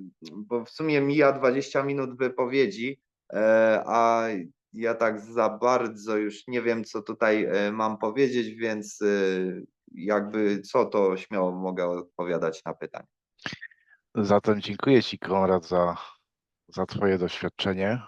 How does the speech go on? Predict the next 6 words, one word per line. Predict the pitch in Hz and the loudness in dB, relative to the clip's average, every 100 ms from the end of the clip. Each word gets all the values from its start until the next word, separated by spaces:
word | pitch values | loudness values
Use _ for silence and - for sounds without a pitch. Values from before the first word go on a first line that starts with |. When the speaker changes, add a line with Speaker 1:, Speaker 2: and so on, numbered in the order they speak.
| - _ _ _ _ - - - - - - _ | -20 _ _ _ _ -20 -18 -18 -18 -20 -20 _
Speaker 2:
I | 107 101 101 104 104 - - - _ | -2 0 0 -4 -8 -10 -12 -14 _
no | 135 | -2
cóż, | - 82 80 - | -2 -4 -6 -4
e, | 98 92 92 90 _ _ - - - - _ _ _ _ _ _ _ _ _ _ _ _ | 0 2 2 -2 _ _ -20 -20 -20 -20 _ _ _ _ _ _ _ _ _ _ _ _
wyłączmy | 101 104 110 127 - 113 | -12 -4 -2 -2 -2 0
nagrywanie | 98 98 92 90 92 117 | 0 2 2 2 0 -2